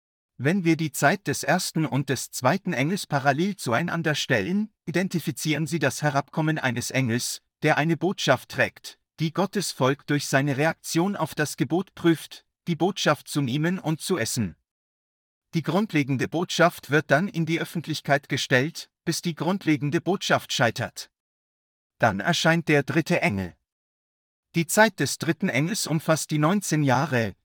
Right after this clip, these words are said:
die die Omega neunzehn Jahre von siebenhundertzweiundvierzig vor Christus bis siebenhundertdreiundzwanzig vor Christus waren.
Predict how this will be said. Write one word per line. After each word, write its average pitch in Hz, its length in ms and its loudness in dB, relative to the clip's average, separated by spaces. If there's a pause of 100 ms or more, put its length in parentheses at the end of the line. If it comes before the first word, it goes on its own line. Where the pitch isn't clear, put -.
(140)
die 151 80 0
die 165 180 0
Omega 165 360 0
neunzehn 165 420 0
Jahre 135 320 0
von 156 240 -2
siebenhundertzweiundvierzig 151 1700 -2
vor 127 220 0
Christus - 540 0
bis 156 220 -4
siebenhundertdreiundzwanzig 160 1700 0
vor 123 200 -2
Christus - 500 -2
waren. 120 360 2